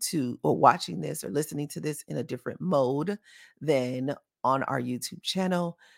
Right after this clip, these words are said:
because that is where this video originated, but we're gonna put it in different places because we know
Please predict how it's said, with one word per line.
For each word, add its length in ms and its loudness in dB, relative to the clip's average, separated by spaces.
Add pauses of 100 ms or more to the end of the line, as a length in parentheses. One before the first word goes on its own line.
(240)
because 300 -2
that 240 0
is 120 -2
where 140 -4
this 180 -6
video 460 0
originated, 600 0
but 180 2
we're 140 -2
gonna 260 -6
put 180 2
it 180 -4
in 100 -8
different 380 -8
places 520 -4
because 360 -6 (140)
we 220 0
know 460 2